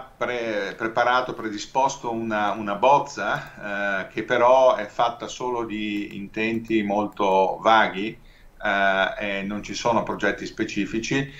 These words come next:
Eh, l'importante sarebbe iniziare a enucleare dei progetti specifici su cui iniziare la discussione. Eh, questo è molto importante, altri paesi lo hanno già fatto, hanno già predisposto un programma più dettagliato.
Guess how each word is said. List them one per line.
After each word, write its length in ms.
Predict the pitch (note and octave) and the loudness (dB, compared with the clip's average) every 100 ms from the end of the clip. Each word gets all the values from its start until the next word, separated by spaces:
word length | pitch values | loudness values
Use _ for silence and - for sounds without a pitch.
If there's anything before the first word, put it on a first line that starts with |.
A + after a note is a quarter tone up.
| - - | -18 -2
Eh, 300 | G#2 G2+ G2+ | 2 4 4
l'importante 640 | A2+ A#2 B2+ C#3 D3+ C#3+ | 4 4 4 4 4 2
sarebbe 460 | A2 B2 B2+ B2+ B2 | -2 0 0 -2 -4
iniziare 580 | A#2 A2 C3 B2 B2+ A#2 | -6 -6 0 4 4 2
a 40 | |
enucleare 840 | A2 A#2 C3+ B2 A#2 A2+ A#2+ B2 | 0 -4 -6 0 4 6 6 4
dei 120 | A2 G#2+ | -2 -4
progetti 480 | G#2+ G2+ A#2+ - | -6 -4 -4 -4
specifici 880 | G#2+ - A2+ - C3+ C3+ - - C3+ B2+ | -10 -4 -4 -4 -6 -4 -6 -4 -4 -2
su 200 | A2+ - | -4 -2
cui 220 | A#2 A#2+ | 2 4
iniziare 380 | A2 A2 A2+ A2 | 2 6 6 6
la 80 | G2+ | 4
discussione. 800 | G2 - G#2+ C3 B2+ G#2 E2 - - - - - - | 2 -2 -2 2 6 4 2 -6 -16 -16 -18 -12 -2
Eh, 280 | G#2 G2 F#2+ | 2 2 2
questo 280 | C#3 - G#2 | -2 0 0
è 20 | |
molto 240 | A2 A#2 | 0 0
importante, 580 | G#2 G#2 - A2+ G#2 G2+ | 0 0 2 2 2 2
altri 240 | B2 C3 | 0 0
paesi 380 | B2 A#2+ B2+ C3+ | -2 -2 -2 -2
lo 100 | G#2+ | 0
hanno 200 | G2 G#2+ | 0 -4
già 140 | - - | -6 -2
fatto, 520 | C3 A2+ - - E2+ | 2 2 0 -6 -8
hanno 220 | G2 F#2+ | -8 -6
già 320 | A#2 A2+ A2 | -2 0 0
predisposto 1000 | - G2+ G#2+ - A2+ G#2+ - A2+ A2+ G#2+ | -2 -6 -6 -6 -2 0 -2 -4 -4 -4
un 60 | A2 | -6
programma 640 | G#2+ G2+ A2 A2+ A2 G#2+ | -4 2 2 4 2 0
più 220 | - A#2 | -2 -4
dettagliato. 840 | G2+ G#2+ G#2 G#2 F#2+ E2 - D#2+ | -2 0 0 2 2 2 -4 -12